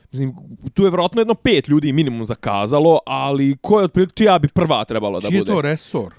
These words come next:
Speaker 1: Da, to je recimo vjerojatno šef kabineta, ministra ili
Speaker 2: Pa ja ne znam da li je to
Speaker 1: Mislim,
Speaker 2: sad
Speaker 1: šef protokola, ali proto-, mislim da šef
Speaker 2: Pazi,
Speaker 1: protokola
Speaker 2: ja ne
Speaker 1: ima
Speaker 2: znam da li
Speaker 1: samo
Speaker 2: je to za
Speaker 1: predsjednik
Speaker 2: Ministarstvo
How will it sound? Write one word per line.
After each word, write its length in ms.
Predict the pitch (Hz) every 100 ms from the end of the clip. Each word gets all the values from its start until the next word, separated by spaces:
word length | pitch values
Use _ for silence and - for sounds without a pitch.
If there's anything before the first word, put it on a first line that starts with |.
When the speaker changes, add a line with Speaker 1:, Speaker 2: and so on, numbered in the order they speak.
| -
Speaker 1:
Da, 200 | 156 139
to 140 | 190
je 60 | 175
recimo 340 | 185 202 202
vjerojatno 300 | 185 190 190
šef 240 | - 190
kabineta, 840 | - 135 135 127 131 139 - 143 113
ministra 800 | 117 123 120 - - 110 107 107
ili 540 | 104 107 104 104 104 - _ _ _
Speaker 2:
Pa 120 | - 143
ja 80 |
ne 100 | 156
znam 160 | 180 196
da 100 | 196
li 80 | 208
je 40 |
to 20 |
Speaker 1:
Mislim, 140 | - -
Speaker 2:
sad 120 | 190
Speaker 1:
šef 120 | 175
protokola, 540 | 190 208 170 - 165 160
ali 80 | 156
proto-, 300 | 170 165 147
mislim 260 | 151 165
da 60 | 147
šef 160 | - 156
Speaker 2:
Pazi, 140 | 143
Speaker 1:
protokola 240 | 170 147
Speaker 2:
ja 60 | 151
ne 120 | 165
Speaker 1:
ima 140 | 165 165
Speaker 2:
znam 40 |
da 100 | 156
li 60 | 170
Speaker 1:
samo 60 |
Speaker 2:
je 80 | 180
to 120 | -
za 40 | 190
Speaker 1:
predsjednik 200 | 170 165
Speaker 2:
Ministarstvo 360 | 165 151 165